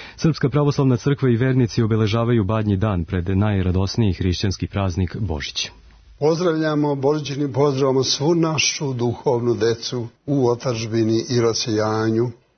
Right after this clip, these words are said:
Speaker 2: Pozivamo ih da žive u međusobnoj bratskoj ljubavi, u ljubavi Božića.
Speaker 1: Predsjednik Tomislav Nikolić kaže da bi ga iznenadila kandidatura Aleksandra Vučića na predsjedničkim izborima.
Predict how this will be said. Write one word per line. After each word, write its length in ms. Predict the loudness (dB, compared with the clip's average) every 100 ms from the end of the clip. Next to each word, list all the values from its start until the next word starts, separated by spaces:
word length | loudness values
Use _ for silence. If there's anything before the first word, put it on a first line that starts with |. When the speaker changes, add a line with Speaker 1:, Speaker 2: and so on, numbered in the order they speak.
| _ _
Speaker 2:
Pozivamo 640 | 0 2 2 2 2 2
ih 180 | 0 -2 -8 _ _ _ _ _
da 160 | -4 -4
žive 540 | -2 0 0 2 0 -2
u 60 | -4
međusobnoj 920 | -4 -2 -4 -6 -2 -2 -2 -2 -4
bratskoj 560 | -2 -2 -2 -8 -8 -4
ljubavi, 540 | -2 -2 -2 -4 -6 -10 _ _ _
u 120 | -10 -6
ljubavi 500 | -4 -4 -4 -6 -6
Božića. 440 | -6 -4 -4 -6 -8 _ _ -20 -20 -20 -20 -20 -20 -20 -20 -6
Speaker 1:
Predsjednik 460 | -2 2 4 4 2 0
Tomislav 360 | 0 2 2
Nikolić 400 | 2 2 2 2
kaže 280 | 0 0 0
da 120 | 0
bi 120 | 0
ga 180 | 0 2
iznenadila 720 | 2 2 2 2 2 2 0 0
kandidatura 600 | 2 2 2 2 2 2
Aleksandra 480 | 0 0 2 2
Vučića 420 | 2 2 0 2 0
na 100 | 2
predsjedničkim 640 | 0 2 2 2 2 2
izborima. 480 | 2 2 0 0